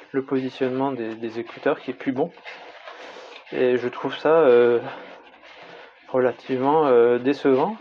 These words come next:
et pas, pas adapté. J'en suis du coup revenu là pour mes sorties d'hiver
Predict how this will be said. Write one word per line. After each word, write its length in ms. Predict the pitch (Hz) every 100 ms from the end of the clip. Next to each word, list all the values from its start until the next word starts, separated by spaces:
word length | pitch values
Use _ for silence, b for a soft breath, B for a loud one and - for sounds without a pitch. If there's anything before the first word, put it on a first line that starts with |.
| -
et 520 | 120 117 117 127 120 -
pas, 200 | 143 143
pas 180 | -
adapté. 400 | 147 139 139 135 147
J'en 160 | 127
suis 220 | 110 - 127
du 220 | 123 127
coup 220 | - 151
revenu 400 | 123 123 127 156
là 200 | 135 127 -
pour 120 | 120
mes 100 | 120
sorties 380 | - - - 117
d'hiver 340 | 117 123 160